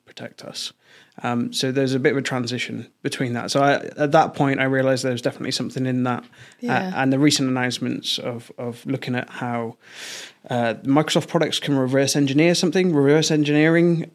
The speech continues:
Speaker 1: software is really, really hard. Um, but it can just do it in minutes, and you need to, you don't really need to have a lot of skill in that. If they get that to the point where it works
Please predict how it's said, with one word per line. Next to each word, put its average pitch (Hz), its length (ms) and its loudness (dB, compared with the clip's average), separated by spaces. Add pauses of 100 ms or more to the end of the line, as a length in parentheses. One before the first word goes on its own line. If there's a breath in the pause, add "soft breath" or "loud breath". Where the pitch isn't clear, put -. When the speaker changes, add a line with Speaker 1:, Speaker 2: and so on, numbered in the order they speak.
(140)
Speaker 1:
software 170 600 2
is 120 180 -4
really, 131 480 0
really 123 260 -2
hard. 120 420 -4 (440 loud breath)
Um, 123 520 0 (440)
but 131 100 2
it 127 60 0
can 135 180 -2
just 127 220 -4
do 135 100 -2
it - 140 -4
in 127 180 -2
minutes, 123 260 -2
and 123 120 -6
you 135 100 0
need 131 160 -2
to, 123 180 -6
you 123 160 -4
don't 135 220 -2
really 131 180 -2
need 123 120 -2
to 117 80 -8
have 123 240 -8 (600)
a - 60 -10
lot 120 220 -6
of - 60 -2
skill 131 200 -4
in 117 100 -8
that. 113 160 -10
If 123 100 -12
they 139 100 -2
get 135 140 -2
that 135 140 -2
to 131 100 -6
the 127 80 -4
point 131 340 -6
where 127 100 -2
it 120 100 -4
works 127 400 -6